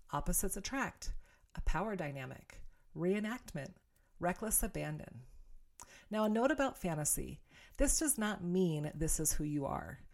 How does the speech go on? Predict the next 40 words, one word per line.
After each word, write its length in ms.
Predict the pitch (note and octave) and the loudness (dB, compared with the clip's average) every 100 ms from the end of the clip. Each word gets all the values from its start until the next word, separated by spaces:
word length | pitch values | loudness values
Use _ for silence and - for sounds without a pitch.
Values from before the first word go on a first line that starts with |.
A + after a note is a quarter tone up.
| - - - - | -20 -20 -8 -2
When 160 | G#3+ | 4
kids 280 | - C#4+ D4 | 8 8 6
are 80 | D#4+ | 2
playing 280 | - G3 F#3+ | 2 2 0
cops 300 | D3+ - - | -2 -2 -2
and 120 | C#3 | 0
robbers, 400 | C3 E3 F#3 - | 0 2 0 -2
it 160 | G3+ - | 0 4
doesn't 340 | A#3 A3+ - | 4 2 0
mean 220 | F3 E3 | -2 -2
that 100 | D3+ | -2
that 200 | D3+ D3+ | -2 -2
child 300 | - D#3 D3 | 0 2 2
wants 200 | C#3 C#3 - | 2 -2 -4
to 80 | |
go 220 | C3 D3 C#3+ | -2 0 2
out 160 | C#3+ | 2
and 100 | C#3+ | 0
rob 180 | B2+ C3 | 0 0
a 60 | C3 | -2
bank. 440 | - - - - - - - - | -4 -6 -6 -6 -6 -12 -18 -4
It 140 | A3 | 0
is 180 | A#3+ - | 0 2
just 340 | G3+ G3 - | 2 2 0
play 500 | - G3 F#3 F3+ F#3 - | 0 4 6 6 4 2
and 140 | F#3 | -4
fantasy. 600 | - D#3+ D3+ C#3+ - C#3 | -4 -4 -4 -2 -2 0
The 140 | C#3 - | 4 6
sky 380 | - - A#3 | 6 6 0
is 180 | C#4 C4+ | 0 0
the 120 | B3+ | 0
limit. 440 | A#3+ B3+ A3 - - - - - - - | -2 -2 -2 0 0 0 -6 -20 -20 -12
Fantasy 560 | - G#3+ A#3+ C4+ D#4+ | -2 0 2 0 0
offers 400 | - E3 - G3 | 2 0 2 0
an 80 | E3 | 0
opportunity 760 | D3+ C#3+ D#3 - D3 D#3 G#3 A3 - | 0 -2 -2 -2 -2 -2 -2 -4 2
to 140 | G3 | 2
be 280 | E3 F#3 G#3 | 2 0 2
somebody 640 | - - A3 G3+ G#3 A3+ F#3+ | 2 2 2 2 0 -2 -4
that 180 | D#3+ | -6